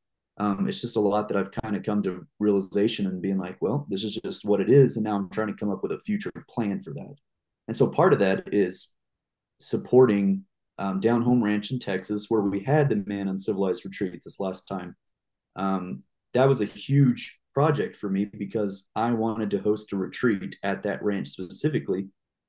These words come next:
because it is a place for adults with special needs. They live there, they work there, they're the community, and it's an incredibly magical place. We tried to have Aaron move there.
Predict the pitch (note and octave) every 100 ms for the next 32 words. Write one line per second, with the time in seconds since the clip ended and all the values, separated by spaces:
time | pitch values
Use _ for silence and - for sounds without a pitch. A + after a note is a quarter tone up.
0 | _ - A#2+ A2 G#2+ G#2 - - B2 -
1 | G#2 F#2+ G#2 G#2 - G2 - F2+ - G2+
2 | F#2 F#2+ F#2+ _ _ _ F#2 F#2 F#2+ G#2+
3 | B2 B2 A#2+ A#2+ F#2 F2+ G#2 G#2 G#2+ A2+
4 | G#2 G2 A2 G2 G2 E2+ - F2+ F#2 G#2
5 | G#2+ G#2 G#2+ G#2 _ _ _ _ _ G2+
6 | G#2 G2 F#2+ F#2+ - _ _ - G#2 -
7 | G2+ G2 A#2+ A2+ G#2 G2 G2 F2+ F#2 -
8 | E2+ - B2 E2+ - - G#2 - A#2 A2
9 | A2+ A2 G2+ G#2+ G2+ G2+ A2 A2 E2+ F#2
10 | - F#2+ F#2 G2